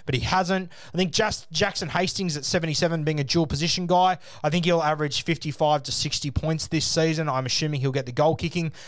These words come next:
That could be a good little gem to get there. I think Tyrell Sloan at seventy-five, I think he's gonna be a bit of a trap. Uh, granted, he scores a hell of a lot of tries,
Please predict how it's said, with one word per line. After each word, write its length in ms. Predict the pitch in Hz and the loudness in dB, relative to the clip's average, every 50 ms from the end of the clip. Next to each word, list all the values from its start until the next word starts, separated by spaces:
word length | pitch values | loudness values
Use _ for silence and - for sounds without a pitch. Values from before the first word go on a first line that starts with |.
| - - - | -16 -8 0
That 180 | - 165 160 - | 0 0 0 2
could 140 | - 165 143 | -2 -2 2
be 120 | 151 151 | 2 2
a 80 | 143 131 | 2 2
good 200 | 127 151 139 139 | 0 -2 0 0
little 180 | 143 135 131 | 2 0 0
gem 380 | 123 113 - 151 151 147 143 135 | 0 0 0 2 2 0 0 -2
to 80 | - | -2
get 240 | 135 139 131 127 - | -2 -2 -2 -4 0
there. 420 | - 160 170 175 180 185 180 - - - - - - - - - | 2 4 4 6 6 4 2 0 -2 -12 -20 -20 -20 -14 -8 -2
I 20 | |
think 160 | 139 160 151 | 0 0 2
Tyrell 480 | - - 165 175 175 170 160 160 151 139 | 2 2 4 4 4 4 4 4 2 2
Sloan 380 | - - - 160 156 156 156 151 | 0 0 2 2 4 4 2 0
at 100 | 131 - | -2 -2
seventy-five, 640 | - 170 147 147 143 127 - 160 147 147 147 139 | -4 -2 -2 -2 -2 -2 2 2 4 4 2 2
I 20 | |
think 140 | 127 147 147 | -2 -2 -2
he's 100 | 143 127 | -4 -2
gonna 160 | 131 139 139 | -2 -2 -2
be 140 | 135 135 131 | 0 2 0
a 40 | 131 | 2
bit 140 | 127 139 131 | 0 0 -2
of 60 | 123 | -2
a 80 | 120 - | -2 -2
trap. 420 | - - 185 175 180 180 - - - - - - - | 0 0 2 2 2 0 -2 -6 -8 -14 -20 -14 -4
Uh, 200 | - 139 135 139 | 0 2 2 2
granted, 420 | 131 151 165 175 180 175 - 185 151 | 2 2 2 2 2 2 2 2 2
he 140 | 156 160 | 4 2
scores 320 | 143 - - 165 156 147 135 | 2 2 2 2 2 4 4
a 80 | 131 | 2
hell 280 | 110 90 92 160 185 185 | 0 2 0 2 4 4
of 60 | 170 147 | 2 2
a 40 | |
lot 180 | 147 143 147 135 | 2 2 2 2
of 80 | 131 - | 0 -2
tries, 540 | - - 165 160 165 180 185 196 165 - | 0 2 4 6 6 6 4 4 2 -4